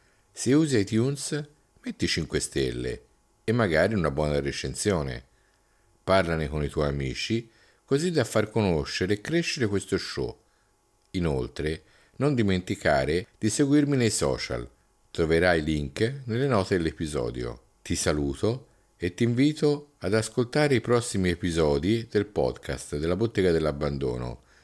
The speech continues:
perché presto ci sarà una grande novità, una nuova rubrica,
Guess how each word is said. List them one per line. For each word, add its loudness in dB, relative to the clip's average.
perché -2
presto 0
ci -4
sarà 2
una 4
grande 4
novità, -2
una 2
nuova 4
rubrica, -2